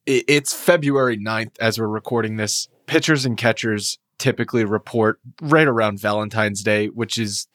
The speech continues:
next week. It's five days away, for God's sake. That's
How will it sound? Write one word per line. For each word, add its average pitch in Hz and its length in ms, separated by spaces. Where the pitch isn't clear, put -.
next 147 480
week. 101 320
It's - 120
five 151 280
days 113 220
away, 101 300
for - 180
God's 104 260
sake. 104 300
That's - 140